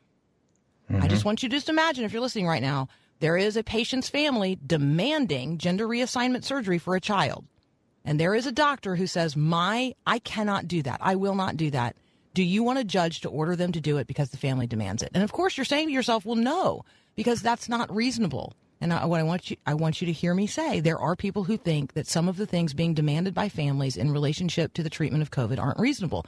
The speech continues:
Speaker 1: That's what's going on at the, um, at the conversation level,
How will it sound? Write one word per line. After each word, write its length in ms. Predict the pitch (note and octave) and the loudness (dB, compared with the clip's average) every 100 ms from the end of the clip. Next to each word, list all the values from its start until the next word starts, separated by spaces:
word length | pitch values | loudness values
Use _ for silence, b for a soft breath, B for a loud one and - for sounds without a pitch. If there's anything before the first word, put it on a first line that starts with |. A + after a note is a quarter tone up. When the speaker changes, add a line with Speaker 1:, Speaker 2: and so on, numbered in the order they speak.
| B B D3+ | B B 0
Speaker 1:
That's 400 | F3 A3 - - | 2 2 -2 -12
what's 340 | F3+ G#3 - | -4 -4 -4
going 380 | - F#3+ F#3 F3+ | -4 -2 0 -2
on 420 | D#3+ D#3+ D3 C#3+ B B B - | -2 0 0 -2 B B B -4
at 160 | D#3+ E3+ | -4 0
the, 300 | E3 D3+ C#3+ b b b - | 0 0 -4 b b b -4
um, 260 | D#3 C#3 C3+ | 0 0 -2
at 100 | E3+ | -2
the 80 | E3 | -2
conversation 720 | - F3 D#3+ - D3+ D3 C#3 | 0 0 0 0 0 2 2
level, 540 | D#3 F3+ C#3+ C3+ C3+ | 2 0 -2 -4 -6